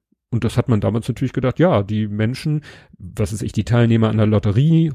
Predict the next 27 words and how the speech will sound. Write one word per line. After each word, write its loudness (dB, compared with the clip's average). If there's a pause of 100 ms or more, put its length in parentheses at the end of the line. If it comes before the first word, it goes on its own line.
hoffen 0
auf -2
einen -2
Platz -4
an -4
der 2
Sonne. 2
Dann -2
wurde -2
ja 0
mit -4
den -2
Lotterieeinnahmen -2
wurden -4
ja -4
auch -10
Projekte 0
für -6
Benachteiligte, -2
ich -10
glaub -12
auch -12
für -10
viele -8
behinderte -2
Menschen -2
gefördert. 0